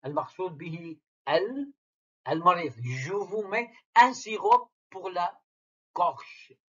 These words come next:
Un sirop، مشروبًا للحلق، ها؟ Sur l'ordonnance. L'ordonnance هي يعني بنفس المعنى لغسات، الوصفة التي يكتبها الطبيب.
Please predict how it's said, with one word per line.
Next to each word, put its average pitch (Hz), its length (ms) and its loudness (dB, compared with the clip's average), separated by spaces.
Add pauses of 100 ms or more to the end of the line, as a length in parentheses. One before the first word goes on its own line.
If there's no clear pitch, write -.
(120)
Un 196 180 -4
sirop، 160 520 -10
مشروبًا 151 880 -8 (500)
للحلق، 202 1160 -4
ها؟ 254 240 -6 (300)
Sur 247 480 -4 (400)
l'ordonnance. 165 1400 0
L'ordonnance 185 880 0 (260)
هي 170 460 0
يعني 147 240 -8
بنفس 165 360 -10
المعنى 147 580 -6 (220)
لغسات، 151 1400 -6 (560)
الوصفة 143 580 -2 (480)
التي 131 640 -6
يكتبها 131 400 -6
الطبيب. 113 380 -12